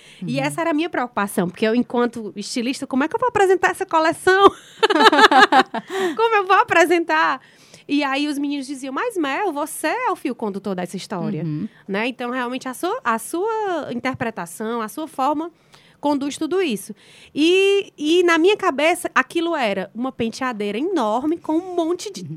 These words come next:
Speaker 1: tranqueira que não tinha nada a ver, mas que tinha a ver comigo.
Speaker 2: Uhum.
Speaker 1: Tudo fazia parte da minha história, né?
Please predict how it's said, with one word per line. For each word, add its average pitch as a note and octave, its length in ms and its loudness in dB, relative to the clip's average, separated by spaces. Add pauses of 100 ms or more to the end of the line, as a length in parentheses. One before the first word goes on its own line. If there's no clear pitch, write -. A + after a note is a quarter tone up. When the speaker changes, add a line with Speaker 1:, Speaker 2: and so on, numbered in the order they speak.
(140)
Speaker 1:
tranqueira F#4+ 580 2
que F4 120 0
não F#4 100 4
tinha F4 180 2
nada F4+ 200 0
a F4 40 -2
ver, F4+ 120 2
mas F#4 180 0
que F#4 100 0
tinha F#4+ 220 0
a - 20 2
ver G4+ 160 -2
comigo. E4 460 -4 (280)
Speaker 2:
Uhum. C#3+ 340 -12
Speaker 1:
Tudo F#4+ 220 0
fazia F4+ 300 0
parte F4 540 -2
da C#4+ 180 2
minha D#4+ 160 2
história, A#3 480 0
né? A3+ 200 -8